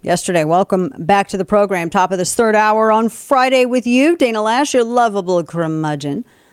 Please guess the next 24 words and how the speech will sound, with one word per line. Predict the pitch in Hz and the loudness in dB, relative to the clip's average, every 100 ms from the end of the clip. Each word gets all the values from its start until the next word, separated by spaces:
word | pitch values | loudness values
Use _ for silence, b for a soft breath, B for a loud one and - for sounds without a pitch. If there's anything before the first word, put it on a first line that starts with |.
| b | b
Listen | 202 208 | -2 0
coast | 190 196 - | 0 -2 -2
to | 196 | -4
coast, | - 254 262 - - _ | -2 -2 -2 -6 -14 _
stream | - - - 214 220 240 | -6 -4 0 0 2 2
the | 220 | 2
show, | - 214 220 | 2 2 2
YouTube, | 208 202 208 | 0 0 -2
Facebook, | 185 196 - - 196 | 0 0 0 -2 -2
or | 180 | -2
on | 160 | -2
a | 156 | -4
streaming | - 175 170 | -4 -4 -2
device. | 165 165 165 | -2 -2 0
Watch | 185 196 | -2 -4
the | |
simulcast | 180 180 190 180 147 160 | -4 -4 -2 -2 -4 -4
as | 151 | -2
well, | 165 156 b b b b | -2 -2 b b b b
uh, | - 147 143 147 147 151 | -4 0 0 0 -2 -2
video | 151 156 151 147 | -2 0 -2 -2
online, | 147 147 147 | -2 -2 -4
and, | 139 160 143 | -4 -4 -2
uh, | 131 127 | -2 -2